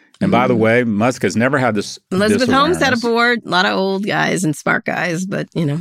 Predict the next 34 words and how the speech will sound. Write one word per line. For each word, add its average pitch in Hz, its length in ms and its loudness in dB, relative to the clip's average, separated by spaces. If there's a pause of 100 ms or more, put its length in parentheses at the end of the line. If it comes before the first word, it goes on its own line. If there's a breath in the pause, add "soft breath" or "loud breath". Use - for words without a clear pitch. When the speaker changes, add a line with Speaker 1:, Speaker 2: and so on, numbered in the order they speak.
Speaker 2:
I'm - 80 -4
just - 180 -6
saying. - 200 2
Speaker 1:
And 104 140 0
what's 110 180 0
happening 117 380 0
to 98 80 -2
Elizabeth 98 340 -4
Holmes? 101 400 -2
That's, - 280 -8 (100)
that's, 107 220 -8
that's 196 240 -10
an 95 60 -2
interesting 95 340 -4
one. 87 200 -4
Speaker 2:
I 214 140 2
know. 240 200 2
I'm 196 140 0
just 214 160 -4
saying, 165 280 -2
you 185 100 0
just, 240 280 -2
you 214 140 -2
can 254 160 -2
get 233 160 2
around 180 300 2
these 147 160 -2
people. - 460 -6
And 156 160 0 (220 loud breath)
the 240 100 -6
Tesla 254 300 0
board 147 280 -4
is 131 300 -10
a 127 60 -10